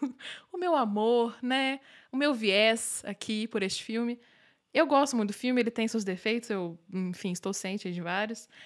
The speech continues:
Mas, como não podia deixar de ser, pela minha memória afetiva, porque eu sou uma cadelinha desse filme, então, por isso, pesou e eu vou dar uma nota nove,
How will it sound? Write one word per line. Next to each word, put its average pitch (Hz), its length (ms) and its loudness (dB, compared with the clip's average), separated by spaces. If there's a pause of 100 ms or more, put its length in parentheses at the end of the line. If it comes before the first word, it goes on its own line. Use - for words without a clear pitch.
(280)
Mas, 277 520 0 (160)
como 285 160 2
não 285 80 0
podia 247 180 0
deixar 233 260 0
de 208 60 -10
ser, 262 320 4
pela 240 160 2
minha 226 100 2
memória 208 300 4
afetiva, 233 760 0
porque 226 140 -4
eu 214 60 2
sou 220 120 -4
uma 208 140 0
cadelinha 208 500 0
desse 196 220 -4
filme, 262 400 -6 (160)
então, 285 380 2
por 285 280 0
isso, 254 240 0
pesou 240 640 2
e 233 140 -4
eu 247 240 2
vou 226 160 -2
dar 202 180 0
uma 220 140 2
nota 214 240 -2
nove, 175 680 -2